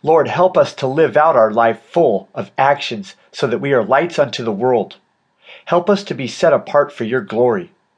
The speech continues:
Lord, pour out your compassion and loving kindness upon us so we pour it out on others. Lord, help us to pray with other believers with one voice. Help us to intercede for others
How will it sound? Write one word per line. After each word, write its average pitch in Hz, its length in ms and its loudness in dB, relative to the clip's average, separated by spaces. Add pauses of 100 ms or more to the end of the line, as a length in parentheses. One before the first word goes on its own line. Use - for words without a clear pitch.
(320)
Lord, 143 300 0
pour 180 220 4
out 165 200 2
your 139 100 -4
compassion 123 760 -4
and 98 160 -8
loving 123 320 -2
kindness 127 640 -6
upon 139 360 0
us 104 300 -6 (300)
so - 180 -4
we 151 140 -6
pour 170 260 2
it 147 80 4
out 151 140 4
on 123 140 0
others. 127 440 -6 (920)
Lord, 160 240 4
help 175 260 0
us 139 140 -2
to 123 100 -10
pray 143 300 2
with 117 180 -4
other 131 220 0
believers 113 680 -6
with 113 220 -6
one 131 240 0
voice. 110 480 -2 (600)
Help 156 220 0
us 165 180 0
to - 140 -6
intercede 143 600 -4
for 120 220 0
others 110 360 0